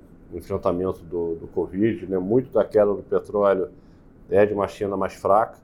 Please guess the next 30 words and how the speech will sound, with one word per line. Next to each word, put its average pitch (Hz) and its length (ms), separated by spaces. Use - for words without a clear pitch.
ela 87 140
é - 20
um 87 100
grande 98 300
consumidor 90 640
é, 90 280
global 101 600
e 107 80
a 98 60
China 101 420
voltando 98 540
aí 95 220
a 92 100
reabrir 95 600
vai 92 220
ajudar 87 520
a - 60
colocar 90 420
pressão 90 400
aí 90 60
no 90 80
petróleo. 85 520
E 123 60
o 139 60
Brasil, 139 640
né, 110 180
que - 80
teve 113 140
uma 117 120
semana 113 560